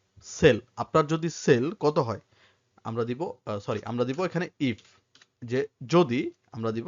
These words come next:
ফার্স্ট ব্র্যাকেট, যে যদি আপনার কি সেল সি ফোর,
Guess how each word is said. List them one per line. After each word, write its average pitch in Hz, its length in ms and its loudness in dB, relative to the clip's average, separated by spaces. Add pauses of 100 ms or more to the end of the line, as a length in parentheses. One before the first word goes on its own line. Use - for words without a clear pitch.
(120)
ফার্স্ট 127 220 -2
ব্র্যাকেট, 104 300 -8
যে 110 60 -2 (200)
যদি 123 260 6 (520)
আপনার 135 180 0 (100)
কি 120 100 0 (680)
সেল 147 200 6 (480)
সি 175 100 0 (120)
ফোর, 104 140 -2